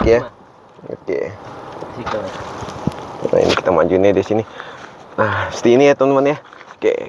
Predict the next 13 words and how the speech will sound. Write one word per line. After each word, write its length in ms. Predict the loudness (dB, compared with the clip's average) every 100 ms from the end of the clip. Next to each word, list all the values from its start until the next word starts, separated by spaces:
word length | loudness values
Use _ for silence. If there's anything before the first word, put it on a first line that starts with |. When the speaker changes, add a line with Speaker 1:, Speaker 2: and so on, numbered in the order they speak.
| -10
Speaker 2:
kita 240 | 0 2
langsung 880 | 4 2 -2 0 4 6 6 2 -4 -12 -20 -20 -10 -4
parking 400 | -2 -2 -2 0
brake-nya 480 | 0 0 2 2 4 2 2 0 -4 -8 -16 -20 -20 -20 -20 -20 -20 -20 -20 -20 -20 -16 -12 2
di 160 | 4
mana 240 | 6 4 2
nih, 80 |
Mas? 240 | 0 -2 -4 -18 -16
Speaker 1:
Ini. 240 | -10 -10 -12 -18 -20 -20 -20 -20 -20 -10 0
Speaker 2:
Ini 160 | 4 6
ya? 80 | 4 -2 -20 -20 -20 -20 -20 -2
Oh, 160 | 2 2
iya. 160 | 0